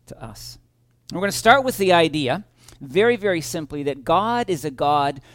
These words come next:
who does speak directly into our lives. God is a God who not only wishes to communicate with us, but does so, can do so and does so on a regular basis. We're gonna go to First Samuel chapter three. This is the story of the child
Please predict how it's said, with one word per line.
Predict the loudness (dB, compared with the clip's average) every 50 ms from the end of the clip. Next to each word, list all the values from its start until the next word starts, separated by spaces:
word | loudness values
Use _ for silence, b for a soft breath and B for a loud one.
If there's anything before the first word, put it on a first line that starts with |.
| b b
who | b -12 -10 -6
does | -2 0 0 0 0 -2
speak | -8 -10 -10 -10 -12 -12 -10
directly | -10 -6 -2 -2 -2 -2 -4 -12 -10 -10
into | -10 -8 -8 -6
our | -6 -6
lives. | -4 -2 -2 -2 -4 -6 -4
God | 0 2 2 2 2
is | 0 -2
a | -2
God | 0 2 4 4 4 2 0
who | -4 -6 -6 -6 -8 b b b b b b
not | 0 2 2
only | 2 0 0 -2 -4
wishes | -2 0 0 0 0 0 -2 -4 -4
to | -6 -10
communicate | -10 -10 -8 -6 -6 -6 -8 -8 -8 -10 -10 -10 -12
with | -14 -12
us, | -10 -10 -10 -10 -6
but | -6 -6 -6 _ _ _ _ _ _ 0
does | 2 2 2 2 0
so, | -2 -4 -6 -8 -10 -12 -18 _ _ _ _ _ _ _ _ _ _ _ _ _ _ _ _ -10
can | -2 0 0 2 0 0
do | -4 -8 -8
so | -4 -2 -2 -2 -2
and | -2 -2 0
does | 0 0 0
so | -2 -6 -8 -8 -8 -10 _ _ b b b b b b b b
on | -6 -4 -2
a | -2
regular | -2 -2 -4 -4 -6 -6 -6 -6
basis. | -6 -8 -10 -12 -12 -16 -16 -16 -18 -18 -18 _ _ -18 -12
We're | -4 0
gonna | 2 2 2
go | 2 2 0
to | 0
First | -2 -2 -4 -4 -2 -2
Samuel | -2 -2 -2 -4 -8 -10 -10
chapter | -6 -4 -4 -4 -4 -6 -14
three. | -14 -12 -8 -8 -8 -6 -8 -10 -14 _ b b b b b b
This | -4 -4
is | -4 -8
the | -8 -8
story | -8 -6 -2 -2 0 0 0 0
of | -2 -4
the | -6 -12
child | -10 -4 0 0 2 2 2 0 -2 -4 -6